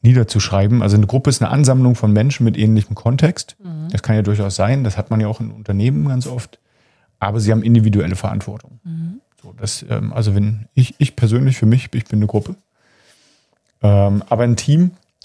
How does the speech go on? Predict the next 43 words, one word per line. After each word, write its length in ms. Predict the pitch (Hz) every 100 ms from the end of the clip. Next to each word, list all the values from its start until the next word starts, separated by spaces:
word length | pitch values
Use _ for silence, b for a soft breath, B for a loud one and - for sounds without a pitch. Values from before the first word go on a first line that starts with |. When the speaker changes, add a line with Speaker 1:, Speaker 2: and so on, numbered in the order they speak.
| -
Speaker 1:
ist 140 | 127
eine 80 | 120
kleine 280 | 123 113 139
Anzahl, 320 | 131 127 151
ist 140 | 120
eine 80 | 107
kleine 420 | - 113 113 143
Anzahl 340 | 135 139 - 143
von 200 | 143 139
Menschen 380 | 135 143 - 139
mit 160 | 113
klarem 360 | - 107 110 113
gemeinsamen 520 | 107 104 104 98 92
Ziel, 380 | - - 151 180
geteilter 400 | 127 117 107 107
Verantwortung 720 | - - 110 - 107 107 107
und 320 | 101 101 98 -
eindeutigen 540 | 104 98 95 98 95
Entscheidungsregeln. 760 | 92 - 92 92 - 95 95
Das 120 | 92 -
ist 120 | -
das, 120 | 92
was 140 | 98
du 100 | -
gerade 220 | 101 104 101
meintest, 500 | 101 107 113 - _ b b b b b b _
ähm, 400 | 101 92 92 98
mit 100 | -
den 80 | 98
klaren 240 | - 92 92
Regeln. 340 | 90 90 101 _ B B
Speaker 2:
In 120 | 214
der 80 | 190
Gruppe 340 | 180 254 262 190
werden 220 | 185 190
dann 160 | 190 185
auch 140 | -
immer 140 | 190
die 100 | 180
Einzelpersonen 680 | - 175 202 - 170 165 160
mehr 160 | 156 156
gesehen. 460 | 156 147 156 151 147 _ _ _
Speaker 1:
Ja. 220 | 117 104